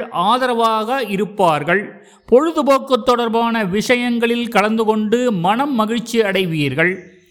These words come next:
உயர் அதிகாரிகளிடம் சூழ்நிலைக்கு ஏற்ப அனுசரித்து நடந்து கொள்ளவும்.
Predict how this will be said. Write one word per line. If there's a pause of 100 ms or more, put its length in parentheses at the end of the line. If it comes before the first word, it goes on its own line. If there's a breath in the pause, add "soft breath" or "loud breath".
(220 soft breath)
உயர்
அதிகாரிகளிடம்
சூழ்நிலைக்கு (100)
ஏற்ப (220)
அனுசரித்து
நடந்து
கொள்ளவும்.